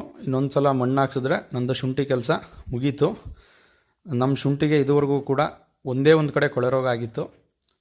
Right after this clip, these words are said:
ಅದು ಕೂಡ ಮತ್ತೆ ಹಸಿರಾಗಿದೆ. ಮತ್ತೆ ಕೊಳೆ ರೋಗ ಕ್ಯೂರ್ ಆಗಿ ಮತ್ತೆ ಅದು ಕೂಡ ಹೊಸ ಮೊಳಕೆ ಆಗಿದೆ. ಇದೇ ರೀತಿ ಹೆಚ್ಚಿನ ವಿಡಿಯೋಗಳಿಗೋಸ್ಕರ ನಮ್ಮ ಚಾನಲ್ನ ದಯವಿಟ್ಟು ಸಬ್ಸ್ಕ್ರೈಬ್ ಮಾಡಿ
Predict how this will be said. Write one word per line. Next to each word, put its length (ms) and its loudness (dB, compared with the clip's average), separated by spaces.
ಅದು 220 2
ಕೂಡ 200 2
ಮತ್ತೆ 220 -2
ಹಸಿರಾಗಿದೆ. 800 -2
ಮತ್ತೆ 260 -4
ಕೊಳೆ 200 2
ರೋಗ 160 2
ಕ್ಯೂರ್ 260 -2
ಆಗಿ 120 2
ಮತ್ತೆ 240 -2
ಅದು 200 0
ಕೂಡ 160 -4
ಹೊಸ 280 -4
ಮೊಳಕೆ 300 0
ಆಗಿದೆ. 480 -4
ಇದೇ 220 6
ರೀತಿ 320 2
ಹೆಚ್ಚಿನ 300 0
ವಿಡಿಯೋಗಳಿಗೋಸ್ಕರ 680 2
ನಮ್ಮ 420 -6
ಚಾನಲ್ನ 360 -2
ದಯವಿಟ್ಟು 380 2
ಸಬ್ಸ್ಕ್ರೈಬ್ 420 0
ಮಾಡಿ 220 0